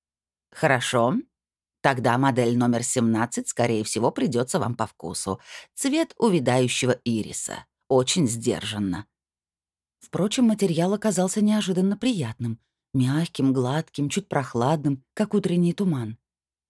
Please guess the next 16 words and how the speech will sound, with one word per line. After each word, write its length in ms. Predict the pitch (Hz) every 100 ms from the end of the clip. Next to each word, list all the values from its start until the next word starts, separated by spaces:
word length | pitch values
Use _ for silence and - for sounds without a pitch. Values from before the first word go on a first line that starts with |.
| _ _ _ _ -
Я 160 | 170
натянула 480 | 165 151 160 156 151
ирисовое 460 | 151 143 - 139 135
платье 560 | 123 135 185 - 262 - _ -
и 100 | 160
удивилась. 640 | 175 220 - 104 95 - _ _ - -
Оно 220 | 120 131
село 300 | 143 156 185
идеально. 560 | 196 240 277 123 107 - _ _ _ _
Приталенное, 800 | 254 302 - 123 123 143 170 208
но 140 | 190 139
не 100 | 190
вызывающее. 760 | 220 147 104 104 - 135 135 _ _ -
Рукава 380 | 160 160 156 214
до 100 | 170
запястий, 720 | 127 127 110 117 - 185